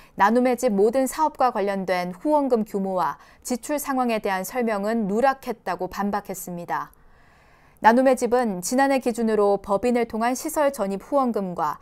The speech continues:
직접 입금되는 후원금 등이 사억 구천육백만 원에 달한다며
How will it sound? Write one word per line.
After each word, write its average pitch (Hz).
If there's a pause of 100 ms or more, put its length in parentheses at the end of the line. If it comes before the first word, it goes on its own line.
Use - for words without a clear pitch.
(180)
직접 269
입금되는 240
후원금 233
등이 180 (240)
사억 247
구천육백만 233
원에 208
달한다며 175